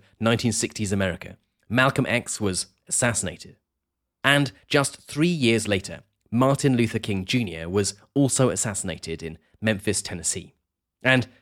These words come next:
the two main but very different leaders of the civil rights movement were silenced. King's enduring legacy was that of non-violent protest and pacifism in the face of oppression.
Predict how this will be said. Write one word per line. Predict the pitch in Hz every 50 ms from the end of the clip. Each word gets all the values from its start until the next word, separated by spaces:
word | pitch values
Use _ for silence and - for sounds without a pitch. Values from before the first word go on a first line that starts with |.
| _ -
the | - 113
two | - - 165 165 156
main | 139 135 135 135 143 143 147 147 143 123
but | - 98 - _ _ _ _ _ _ -
very | 131 127 127 123
different | 113 - - - 151 151 - - 147 147 - -
leaders | 117 110 98 87 87 87 90 -
of | 95 90 -
the | 90 82 - _ _ -
civil | - - - 127 107 110 110
rights | 101 101 101 98 - -
movement | 107 107 104 87 85 76 69 - - -
were | 104 95 87 - _ _ _ _ _ _ _ -
silenced. | - - 113 98 82 82 - _ - - _ _ _ _ _ _ _ _ _ _ _ _ _ _ _ _ _ _ _ _ _ _ _ _ _ _ _ -
King's | - 165 175 175 180 180 180 175 -
enduring | - 131 127 123 - 127 123 120 120 113
legacy | 113 113 107 95 92 - - 90 90 95
was | 98 98 98 98 - - - _ _ _ -
that | 127 135 135 - - -
of | 110 101 - _ _ _ -
non-violent | 113 113 120 120 127 127 - - 107 98 113 110 110 107 104 98 -
protest | - - 107 95 - 85 80 - - - -
and | 95 92 - _ _ _ _ _ _ -
pacifism | - 151 151 - - 107 90 82 76 71 69 64 _ -
in | - 104 95
the | 92 92 90 92 _ _ _
face | _ - 117 110 104 - -
of | - 107 92
oppression. | 87 - - 110 104 - - 85